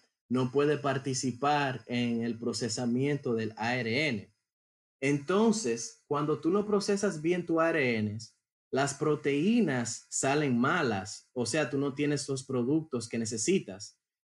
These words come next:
Entonces, por ejemplo, esta enfermedad puede causar diabetes. ¿Por qué? Porque una de esas proteínas que es afectada por la enfermedad se llama insulin receptor.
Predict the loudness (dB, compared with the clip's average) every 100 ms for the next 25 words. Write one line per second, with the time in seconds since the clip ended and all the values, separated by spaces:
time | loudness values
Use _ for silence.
0 | _ -4 0 2 2 0 -2 -6 _ 2
1 | 4 2 2 2 2 0 0 -4 _ _
2 | _ _ _ -2 0 2 0 2 2 4
3 | 4 2 0 0 0 2 0 0 2 2
4 | 2 0 -4 -14 -10 0 0 2 0 -2
5 | -8 _ _ _ _ _ _ 2 2 2
6 | 2 0 2 2 4 2 2 -2 0 -2
7 | 0 2 2 2 0 -2 -2 -2 -2 -4
8 | -2 -2 -2 -4 -4 -4 -4 -2 -2 -4
9 | -10 _ _ _ -2 0 2 2 2 2
10 | 0 2 2 2 0 0 0 0 -4 -6